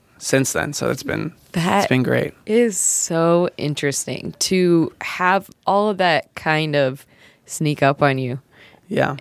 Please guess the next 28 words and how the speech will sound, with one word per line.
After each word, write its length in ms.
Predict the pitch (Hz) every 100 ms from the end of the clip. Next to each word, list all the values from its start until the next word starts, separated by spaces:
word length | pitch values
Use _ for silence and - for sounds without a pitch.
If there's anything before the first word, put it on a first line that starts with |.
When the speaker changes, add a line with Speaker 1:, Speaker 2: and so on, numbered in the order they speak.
| -
Speaker 2:
And 560 | 156 156 151 147 139 -
you 160 | 139 143
try 260 | - 135
to 140 | 135 131
kind 240 | 151 135
of 180 | 135 147 170 - -
<laughs> 180 | 220
fight 760 | - - 185 - - - 202 202
against 540 | 226 240 226 269 -
it 160 | 311 -
for 140 | 294
Speaker 1:
Oh 20 |
Speaker 2:
a 20 | 269
Speaker 1:
my, 60 |
Speaker 2:
while, 240 | 254 247 254
Speaker 1:
for 60 |
Speaker 2:
it 60 | 247
Speaker 1:
so 200 | - -
Speaker 2:
sounds 140 | -
like. 120 | 285 269
Speaker 1:
long. 180 | 147 123 _ - - -
Yeah, 220 | 156 185
and, 200 | 151 151
you 60 | 165
know, 120 | 175
I, 300 | 151 156 - 139 _ _ -
uh, 340 | 151 147 143 135
another, 480 | 135 143 151 156